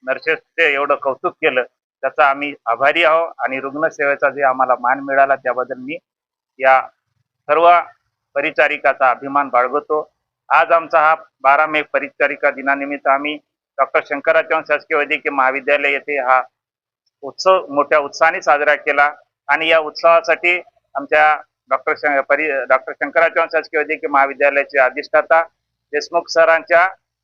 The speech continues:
अध्यक्षतेखाली हा कार्यक्रम आयोजित केलेला आहे. सोबतच या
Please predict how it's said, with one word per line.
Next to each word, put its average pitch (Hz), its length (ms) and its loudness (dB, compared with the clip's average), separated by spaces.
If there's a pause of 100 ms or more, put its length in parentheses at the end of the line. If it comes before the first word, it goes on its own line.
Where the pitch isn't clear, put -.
(160)
अध्यक्षतेखाली 185 800 -2 (420)
हा 143 60 4
कार्यक्रम 156 540 0
आयोजित 139 380 -2
केलेला 156 400 0
आहे. 170 140 2
सोबतच 165 680 2
या 147 280 4